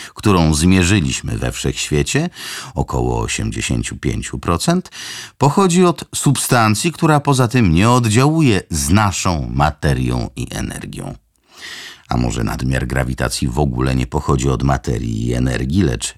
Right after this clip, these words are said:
wypływa z jakiegoś koncepcyjnie odmiennego tworu? W każdym razie zasadniczo błądzimy po omacku. Dziś nie jesteśmy bliżej odpowiedzi, niż byliśmy w tysiąc dziewięćset trzydziestym siódmym roku,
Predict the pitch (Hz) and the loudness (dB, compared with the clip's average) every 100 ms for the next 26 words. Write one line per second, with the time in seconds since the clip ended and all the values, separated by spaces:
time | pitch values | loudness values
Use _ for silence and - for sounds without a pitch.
0 | - 73 101 - 98 82 82 73 73 78 | -2 2 2 4 4 4 4 2 0 0
1 | 73 78 - - - 98 87 92 71 - | 0 0 -2 -6 0 2 4 2 -2 0
2 | 107 92 90 87 - 80 80 87 101 110 | 4 6 6 2 0 0 2 2 2 4
3 | 117 85 60 55 55 - 57 50 60 76 | 4 4 0 -4 -8 -6 -6 -6 -6 -8
4 | _ _ - - - - - - - - | _ _ -20 -18 -16 -16 -16 -18 -20 -12
5 | - 180 151 180 170 147 139 101 123 147 | -2 2 4 4 6 4 4 4 2 2
6 | 127 143 147 143 113 117 113 123 131 110 | 2 2 4 2 4 4 4 4 2 2
7 | 110 107 92 60 - - - _ _ _ | 2 2 2 0 -8 -14 -20 _ _ _
8 | - 92 101 80 67 71 85 - 65 64 | -2 0 2 2 0 0 -2 -2 -2 0
9 | 82 71 67 65 69 65 87 78 80 69 | 0 0 0 -2 -2 0 2 2 2 0
10 | 67 80 78 - 76 - - 80 64 82 | 0 0 0 -2 -2 -2 -2 0 0 0
11 | 76 73 - - 71 - - 69 71 - | 2 0 0 -2 -4 -4 -6 -4 -4 -2
12 | 71 - 67 71 69 64 - | -2 -2 0 0 2 0 -2